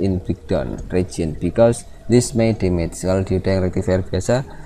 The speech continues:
dioperasikan di breakdown regionnya kemungkinan akan rusak. Tapi untuk dioda Zener ini berbeda, is different.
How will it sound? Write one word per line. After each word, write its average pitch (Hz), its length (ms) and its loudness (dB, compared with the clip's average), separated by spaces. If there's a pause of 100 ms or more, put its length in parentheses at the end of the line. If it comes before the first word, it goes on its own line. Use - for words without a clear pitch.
(140)
dioperasikan 98 560 0
di 95 160 2
breakdown 92 720 2
regionnya 95 560 4
kemungkinan 110 400 4 (120)
akan 101 160 2 (200)
rusak. 90 320 -2 (320)
Tapi 156 480 8 (400)
untuk 107 640 4 (240)
dioda 147 320 8
Zener 107 400 6
ini 123 240 2
berbeda, 87 800 2
is 110 240 0
different. 82 560 -2